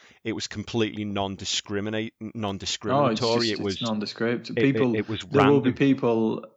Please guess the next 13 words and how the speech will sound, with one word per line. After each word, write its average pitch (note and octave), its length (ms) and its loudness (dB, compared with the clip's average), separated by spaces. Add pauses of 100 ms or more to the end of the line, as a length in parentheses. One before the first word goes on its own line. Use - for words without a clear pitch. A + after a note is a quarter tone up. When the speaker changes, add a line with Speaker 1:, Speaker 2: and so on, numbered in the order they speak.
Speaker 2:
like A#2+ 640 -2
Ronan, A#2 500 -2
like, A2 340 -8 (140)
um, A2+ 420 -8
Hawkeye A2+ 420 -4
that A2 120 -6
might A#2 160 -6
have A2+ 120 -10
lost - 340 -10 (120)
three B2 400 -4
of A2+ 60 -6
his A#2 160 -6
whole B2 400 -6